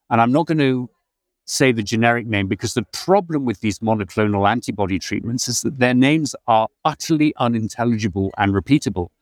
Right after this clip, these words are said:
Um, but it's a compound that is made, um, as an infusion, and every six weeks I go in, have an hour and a half where I can do nothing at all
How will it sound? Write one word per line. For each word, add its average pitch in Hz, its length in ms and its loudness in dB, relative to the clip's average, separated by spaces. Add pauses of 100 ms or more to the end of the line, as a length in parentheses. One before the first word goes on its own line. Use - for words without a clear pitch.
(420)
Um, 113 300 2
but 143 180 -4
it's 147 340 -2 (140)
a 117 360 2 (140)
compound 135 600 0
that 120 120 -4
is 110 220 0
made, 107 300 2 (420)
um, 104 500 0 (240)
as 135 160 -2
an 117 80 0
infusion, 139 560 0
and 151 140 6
every 127 180 2
six - 340 -6
weeks - 320 0
I 113 160 2
go 110 280 0
in, 113 300 0 (340)
have 120 260 2
an 110 140 -2
hour 131 180 2
and 139 80 0
a 123 80 0
half 117 400 0
where 107 280 0
I 95 100 -2
can - 240 -6
do 95 160 0
nothing 127 440 2
at - 160 -4
all 147 300 2